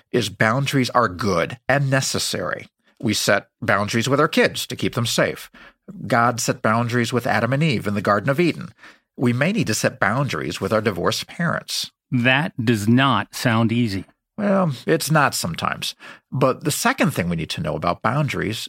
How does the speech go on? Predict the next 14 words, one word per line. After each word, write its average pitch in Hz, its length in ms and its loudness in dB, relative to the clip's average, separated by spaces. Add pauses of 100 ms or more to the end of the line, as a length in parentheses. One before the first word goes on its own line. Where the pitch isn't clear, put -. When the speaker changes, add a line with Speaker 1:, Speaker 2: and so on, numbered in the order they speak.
(100)
Speaker 1:
is 131 160 0
they 156 100 2
are 156 160 2
loving. 135 720 -2 (360)
You 170 100 -2
know, - 120 -2
a - 260 -2
loving 165 360 4
parent 185 400 2
sets 180 180 -2
boundaries 170 560 2
for - 140 -4
the - 80 -6
kids. - 440 -6